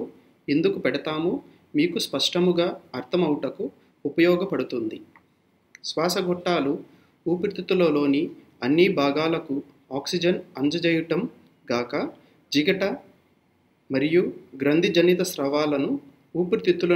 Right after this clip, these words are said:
నుండి బయటకు తీసుకువెళ్ళుటకు కూడా సహాయపడుతాయి. అన్ని గ్రంథిజనిత స్రావాలు మధ్యలోనున్న వాయు మార్గాల ద్వారా బయటకు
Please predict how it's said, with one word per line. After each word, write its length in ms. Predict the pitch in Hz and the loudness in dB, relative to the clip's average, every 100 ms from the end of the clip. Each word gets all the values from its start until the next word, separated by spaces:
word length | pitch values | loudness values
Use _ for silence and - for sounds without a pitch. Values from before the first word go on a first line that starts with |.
| 156 | 4
నుండి 260 | 139 131 170 - - _ - | 2 2 -2 -6 -20 _ 0
బయటకు 360 | 143 185 185 - 180 | 0 2 -2 -2 -2
తీసుకువెళ్ళుటకు 840 | 185 - 196 151 156 151 135 - - | -4 -2 0 2 2 -2 -4 -6 -6
కూడా 240 | 135 165 - - _ _ | -4 -4 -6 -10 _ _
సహాయపడుతాయి. 1040 | - 156 156 190 196 165 139 - 117 113 120 - _ _ _ _ _ _ _ 143 | -4 -4 0 0 0 0 -2 -2 -2 -2 -4 -10 _ _ _ _ _ _ _ 0
అన్ని 220 | 175 220 | 2 2
గ్రంథిజనిత 600 | 170 175 202 170 165 175 180 | 4 4 4 2 2 0 -2
స్రావాలు 520 | - 143 143 151 160 233 - _ _ _ 143 | -2 -2 0 0 -2 -4 -8 _ _ _ -4
మధ్యలోనున్న 840 | 135 170 202 208 208 175 156 160 285 - - _ _ _ 123 | -2 0 0 0 0 0 0 0 -4 -8 -20 _ _ _ -4
వాయు 320 | 127 170 208 165 | 2 2 4 2
మార్గాల 400 | 160 156 170 175 143 | 0 0 0 0 0
ద్వారా 280 | 127 131 202 - _ _ - | -2 -4 -8 -12 _ _ 0
బయటకు 380 | 139 175 180 | 2 2 0